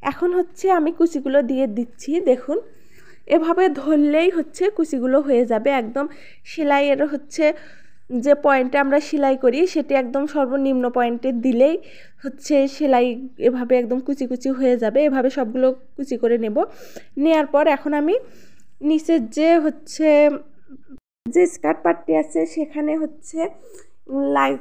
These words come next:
কুচিগুলো লাগিয়ে নিচ্ছি। এখানে আমি তিনটি পার্ট, তিনটি কুচি একসাথে লাগিয়ে নেব। দেখুন, একটি দিলাম, তারপর আরেকটি, এখন তারপর আরেকটি দিয়ে এভাবে তিনটি ধরে একসাথে সেলাই করে নেব।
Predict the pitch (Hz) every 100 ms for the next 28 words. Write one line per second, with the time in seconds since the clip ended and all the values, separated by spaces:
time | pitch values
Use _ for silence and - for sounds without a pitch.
0 | - 339 320 285 285 285 254 302 269 262
1 | - 370 330 285 269 277 294 294 262 269
2 | 285 277 277 - - 285 247 277 294 294
3 | 269 269 269 269 277 247 269 247 226 294
4 | 262 269 262 262 262 220 277 277 269 262
5 | 262 240 247 - 320 339 294 359 - -
6 | - - - 262 294 - 277 269 262 -
7 | - 302 233 247 285 415 - - - -
8 | 285 294 294 - 320 294 277 302 294 302
9 | 330 320 - 285 330 392 330 294 247 233
10 | 247 208